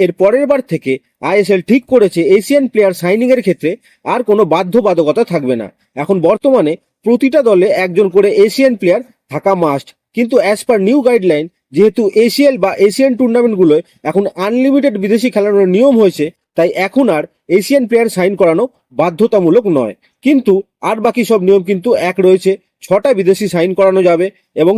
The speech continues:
চারজন বিদেশি ম্যাচে খেলানো যাবে। এই এশিয়ান প্লেয়ার রুলটা উঠে যাওয়ায় ক্লাবগুলোর কিন্তু ভালোই হবে। এক প্রকার বাধ্য হয়েই এশিয়ান প্লেয়ার সাইন করাতো ক্লাবগুলো এবং তাদের মানির পর্যাপ্ত ভ্যালু তারা কিছু কিছু ক্ষেত্রে পেত না, তো এখন কিন্তু তারা ওই টাকায়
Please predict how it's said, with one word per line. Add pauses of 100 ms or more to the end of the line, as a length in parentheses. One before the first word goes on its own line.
(100)
চারজন
বিদেশি (320)
ম্যাচে
খেলানো
যাবে। (320)
এই (160)
এশিয়ান
প্লেয়ার
রুলটা (120)
উঠে
যাওয়ায় (240)
ক্লাবগুলোর
কিন্তু
ভালোই
হবে। (260)
এক
প্রকার
বাধ্য (140)
হয়েই (300)
এশিয়ান
প্লেয়ার
সাইন
করাতো
ক্লাবগুলো (280)
এবং (120)
তাদের
মানির (300)
পর্যাপ্ত (100)
ভ্যালু
তারা
কিছু
কিছু
ক্ষেত্রে
পেত (100)
না, (340)
তো (220)
এখন
কিন্তু
তারা (140)
ওই (100)
টাকায়